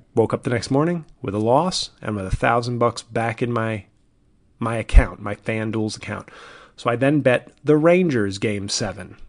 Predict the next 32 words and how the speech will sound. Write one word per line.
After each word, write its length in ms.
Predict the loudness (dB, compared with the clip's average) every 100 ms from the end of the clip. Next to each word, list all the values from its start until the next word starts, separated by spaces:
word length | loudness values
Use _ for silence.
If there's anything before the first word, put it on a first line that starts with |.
| _ _ _ _ _ -20 -20 -20 _ _
And 220 | 0 2 4
they 100 | 2
fucking 520 | 0 0 2 2 2
smoked 840 | 2 2 4 4 4 2 -6 -14 -14 -20 _ _ _ _ _ _ _ -10
whatever 560 | 0 4 6 4 0 -6 _ _ -6
Carolina 760 | 4 8 8 8 6 4 2
team 300 | 0 -4 -4
they 120 | -4
were 120 | -4 -4
playing 500 | -4 -6 -6 -10 -14 -20 _ _
and 260 | -6 -6 -4
destroyed 640 | -2 0 0 4 6 6 2
them. 260 | -2 -4 -10 -20 -4
And 260 | 0 2
boom, 460 | 6 8 8 6 2 -8 _
now 200 | 6 8
there 100 | 8
was 140 | 6 4
twenty-two 500 | 2 4 4 4 4
hundred 300 | 4 4 6
bucks 280 | 6 6
in 80 | 2
my 140 | 4 2
account. 300 | 2 0 0
And 100 | -2
I 40 |
said, 280 | -2 -4 -4 _ _ _ _ _ _ _ _
"This 260 | -4 -2 -2
is 160 | -2
how 240 | 0 0 0
I 180 | 0 0
win." 340 | -2 -2 -6